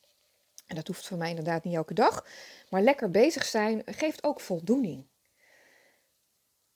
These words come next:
Mijn strategie in als manifester is te informeren. Het is verschrikkelijk belangrijk dat wanneer ik iets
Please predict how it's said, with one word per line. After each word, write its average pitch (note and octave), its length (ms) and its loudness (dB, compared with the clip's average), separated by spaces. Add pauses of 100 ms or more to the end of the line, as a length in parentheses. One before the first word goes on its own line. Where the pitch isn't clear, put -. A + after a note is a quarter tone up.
(340)
Mijn C4+ 260 4
strategie D4 760 0 (840)
in C#4 400 4
als - 180 -4
manifester A#3+ 680 2
is - 400 -2 (100)
te - 140 -2
informeren. F3+ 800 0
Het - 160 -8
is F#3 120 -6
verschrikkelijk C4+ 440 0
belangrijk B3+ 560 0
dat C4 140 -2
wanneer G#3+ 480 2
ik A3 160 -4
iets - 360 -4